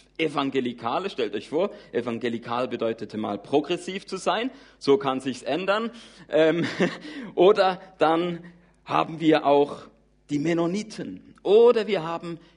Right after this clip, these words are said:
die Quäker, sogenannte Friedenskirchen. Unglaublich, wie viele Menschen aus Überzeugung ihres Glaubens hier mitgewirkt haben, Pionierarbeit geleistet haben,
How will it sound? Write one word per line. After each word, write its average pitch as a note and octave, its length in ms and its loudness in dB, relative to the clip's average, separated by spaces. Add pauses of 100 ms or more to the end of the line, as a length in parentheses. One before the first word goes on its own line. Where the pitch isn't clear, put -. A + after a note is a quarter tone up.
(120)
die D#3 160 -6
Quäker, C3 680 -10
sogenannte A2+ 480 -8
Friedenskirchen. B2+ 920 -12 (260)
Unglaublich, A#3 840 0
wie D3 100 -10
viele A3 460 -4
Menschen E3+ 640 -8
aus B2+ 300 -14 (480)
Überzeugung F#3 1040 -2
ihres F3+ 380 -10
Glaubens D3+ 720 -6 (240)
hier D#3+ 480 -2 (240)
mitgewirkt D#3+ 720 -6
haben, C#3+ 240 -6
Pionierarbeit D3 1080 -2
geleistet C#3 600 -6
haben, B2+ 340 -8